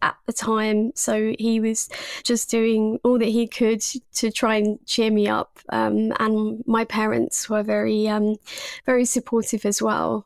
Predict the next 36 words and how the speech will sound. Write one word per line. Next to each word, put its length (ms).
And 160
they 80
helped, 400
um, 380
push 260
along 340
some 200
of 180
the 140
home 220
improvements 760
within 280
my 160
house, 400
'cause 160
I 80
think 400
their 240
view 300
was 120
probably 720
a 100
bit 220
like, 320
this 240
is 60
just 180
me 100
assuming, 500
of 120
course, 280
but 220
maybe 300
their 180
view 260
was, 300